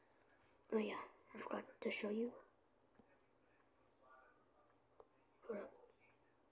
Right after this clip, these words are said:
Permanent dough. By the way, guys, I got permanent dough, let's go.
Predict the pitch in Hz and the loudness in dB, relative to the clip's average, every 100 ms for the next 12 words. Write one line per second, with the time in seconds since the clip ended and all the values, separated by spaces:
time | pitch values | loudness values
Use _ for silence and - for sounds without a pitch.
0 | - - - - - - - - - - | -20 -20 -20 -20 -20 -20 -20 -20 -20 -20
1 | - - - - - - - - - 208 | -20 -20 -18 -20 -20 -20 -20 -16 4 4
2 | 190 190 - - - - - - - - | 4 0 -2 -4 -8 -18 -20 -20 -20 -20
3 | - - - - - - - - - - | -20 -16 -14 -10 -8 -6 -6 -6 -8 -8
4 | - - - - - - - - - - | -14 -20 -20 -20 -20 -20 -20 -20 -18 -10
5 | - - - 196 202 202 - 202 214 - | -4 0 2 2 2 2 2 4 4 4
6 | 226 214 226 | 2 2 2